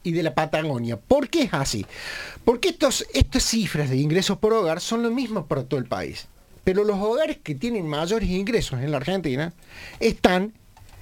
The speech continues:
en el amba, en la capital federal del Gran Buenos Aires y en la Patagonia. Vos fíjate, para, para darte un ejemplo. En Córdoba, los sueldos promedios son veintinueve por ciento inferiores a los de Capital Federal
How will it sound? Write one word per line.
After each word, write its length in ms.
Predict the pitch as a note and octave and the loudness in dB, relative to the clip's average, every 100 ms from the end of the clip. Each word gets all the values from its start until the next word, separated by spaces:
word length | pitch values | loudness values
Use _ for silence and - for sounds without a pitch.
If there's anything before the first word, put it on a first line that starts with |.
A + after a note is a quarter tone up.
| - - | -18 -4
en 160 | G#2+ | 0
el 100 | G3 | 4
amba, 240 | D#4 A3+ G#3 | 4 6 4
en 80 | C3 | 2
la 80 | |
capital 380 | B2 C3 C#3 E3+ | -2 -2 0 0
federal 260 | D3 F#3 F3+ | 2 2 2
del 100 | F3 | 2
Gran 180 | F#3+ G3 | 0 2
Buenos 220 | G#3 G#3+ | 0 2
Aires 340 | G#3+ A3+ - | 2 0 -4
y 160 | A#3+ C4+ | -2 2
en 120 | B3 | 4
la 120 | G3+ | 4
Patagonia. 500 | D#3+ E3+ D4 D4+ C#3+ | 2 2 4 4 2
Vos 160 | A#2 D#3+ | -2 0
fíjate, 360 | A3 A3 F#3 D#3 | 2 2 2 2
para, 220 | D3 C#3 - - - | 2 0 -4 -14 2
para 160 | D#3+ | 4
darte 240 | F#3 A3 G#3+ | 6 4 4
un 80 | F#3+ | 2
ejemplo. 560 | G3 A3+ C#3+ - G2 - - - - - - - - - | 4 2 2 -2 -8 -10 -14 -12 -10 -10 -8 -10 -12 0
En 320 | D4+ D4+ B3 | 2 4 2
Córdoba, 580 | D#3+ A#3+ D4+ C#4+ C#3 G2 - - | 4 4 6 4 2 -2 -12 -6
los 200 | E3 C3+ | -2 0
sueldos 340 | - A#3+ A#3 | 2 2 2
promedios 540 | - C#3+ C3+ F#3+ G#3+ - | 2 2 2 2 0 2
son 240 | G#3+ E3+ | 0 2
veintinueve 560 | F#3 F#3+ E3+ F#3 A#3+ A3+ | 2 0 -2 -2 0 0
por 160 | F3 | -2
ciento 260 | D3 G3+ G3 | -2 -4 -2
inferiores 840 | E3 - F3 D#3+ G#3+ E3 G2+ - - - - - - - - | -4 -2 0 0 0 -2 -4 -8 -18 -20 -20 -16 -14 -6 0
a 120 | B2+ | 2
los 240 | B2 B2 | 2 0
de 140 | C3 B2 | 0 0
Capital 340 | B2+ C3+ C#3+ | -2 0 0
Federal 420 | D3+ E3+ F3+ F#3 | 0 2 2 0